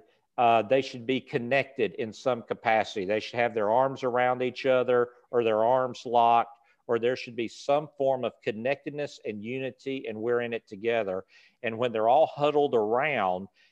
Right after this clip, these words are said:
and they're all focused in on what the coach is saying, there's value to the coach, there's preparation. Also, you've got a, um, a group of people that as soon as the timeout is called,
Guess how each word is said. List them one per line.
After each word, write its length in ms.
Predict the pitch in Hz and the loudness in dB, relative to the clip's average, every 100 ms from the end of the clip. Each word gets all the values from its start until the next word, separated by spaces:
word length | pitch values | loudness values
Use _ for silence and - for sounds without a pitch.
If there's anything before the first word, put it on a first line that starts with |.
| _ _ | _ _
and 160 | 135 117 | -6 -2
they're 160 | 113 131 | 4 6
all 140 | 139 | 4
focused 500 | - 147 143 135 - | 4 0 0 -6 -4
in 140 | 135 | -2
on 140 | 127 107 | -2 -2
what 240 | 131 127 | -2 -4
the 80 | 107 | -8
coach 360 | - 135 135 110 | -4 -4 -4 -8
is 160 | 98 | -10
saying, 560 | - 139 139 98 92 95 _ _ _ | -4 -2 0 -2 -6 -12 _ _ _
there's 240 | 110 101 | -2 -2
value 460 | 95 110 117 139 147 | -2 0 2 0 -4
to 160 | - 135 | -6 -8
the 100 | 120 | -6
coach, 480 | 147 143 151 - - | -2 0 -2 -6 -4
there's 240 | 107 - | -4 -4
preparation. 920 | _ 127 - 107 113 135 127 143 143 - _ _ - | _ -2 -2 -2 0 -2 -4 -6 -8 -12 _ _ 0
Also, 320 | 117 123 139 | 2 2 -4
you've 260 | 127 120 | -4 -2
got 220 | 120 123 117 | 2 4 6
a, 340 | 104 107 120 | 4 2 0
um, 400 | 107 101 95 92 _ _ _ | 0 2 0 -6 _ _ _
a 100 | 127 | -6
group 320 | 104 120 135 131 | -2 0 0 -2
of 120 | - | -6
people 380 | 135 139 147 135 | -6 -4 -2 0
that 160 | 107 | 0
as 140 | 92 - | -2 -6
soon 260 | 143 139 | -6 -6
as 100 | 127 | -8
the 60 | 110 | -10
timeout 560 | - 123 120 117 120 117 | -4 -2 0 0 0 -2
is 200 | 95 - | -6 -4
called, 440 | 127 120 123 143 | 2 4 2 -2